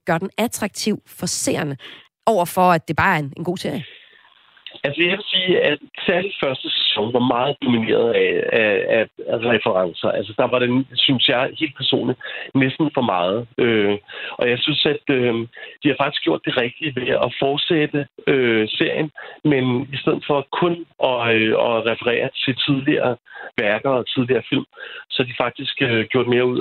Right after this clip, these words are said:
Speaker 2: af at, at få, øh, få noget lidt mere dybde i karaktererne og, øh, og i det hele taget få styrket relationerne lidt, fordi at det her er en fjerde sæson, og det er selvfølgelig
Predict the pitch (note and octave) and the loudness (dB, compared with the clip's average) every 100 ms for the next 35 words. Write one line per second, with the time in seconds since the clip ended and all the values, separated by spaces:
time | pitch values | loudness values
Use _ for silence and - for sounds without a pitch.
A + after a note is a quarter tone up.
0 | A#2 A2 - C3 A#2 G#2 A2+ - A#2 G#2+ | 2 0 0 0 0 0 -2 0 2 4
1 | G2+ G2 G2 - - - - - _ - | 2 0 -6 -12 -18 -14 -14 -16 _ 0
2 | C3 A#2+ B2+ C#3 C3+ - D3+ - D#3+ C3+ | 2 2 0 0 0 0 -2 0 -2 -2
3 | - A#2+ A2+ - C#3+ A#2 B2+ C3 B2 - | -2 -2 -2 -2 0 2 0 0 0 0
4 | A#2+ A2 G#2 G#2 A2 A2+ A2 A#2+ B2 C3 | 0 0 0 0 2 2 0 -6 -2 0
5 | A#2+ A#2+ - C#3 - C3+ B2 C3+ A#2+ A2+ | 0 -2 -2 -4 0 0 2 0 0 2
6 | A2+ C3 - B2+ A#2 G#2+ G#2+ A#2 A#2+ A#2 | 2 2 0 -2 0 0 -2 -6 0 0
7 | - - - - C#3+ C3+ - C3 C#3+ C#3+ | -2 -14 -14 -2 0 2 4 2 2 -2
8 | - G#2 A#2 B2 - G#2 G#2+ - A#2 G#2 | 2 2 2 0 2 2 0 0 0 -2
9 | - - - - _ C3+ B2+ C3 - C#3+ | -8 -20 -20 -20 _ 0 2 2 -2 -6
10 | B2+ | 0